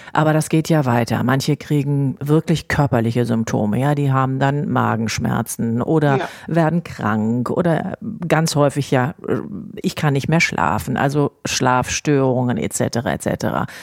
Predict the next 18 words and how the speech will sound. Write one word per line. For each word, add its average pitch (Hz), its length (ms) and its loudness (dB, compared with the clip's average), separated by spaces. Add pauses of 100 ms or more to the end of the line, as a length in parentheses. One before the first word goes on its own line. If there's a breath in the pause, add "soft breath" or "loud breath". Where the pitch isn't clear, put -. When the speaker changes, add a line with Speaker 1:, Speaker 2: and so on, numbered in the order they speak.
(300 loud breath)
Speaker 1:
Also 147 240 0 (380 loud breath)
man 127 120 -4
könnte 160 200 2
ja 147 80 4
schon 147 140 2
fast 156 280 0
fragen, 147 420 2
wie 156 360 0
gefährlich 156 680 2
ist - 380 0 (220)
Stress - 640 0 (240)
Schrägstrich 143 720 0
ungute 180 540 4
Gefühle 180 580 4
für - 240 0
unseren 262 340 4
Speaker 2:
<laughs> 190 40 0
Speaker 1:
Körper? 202 420 2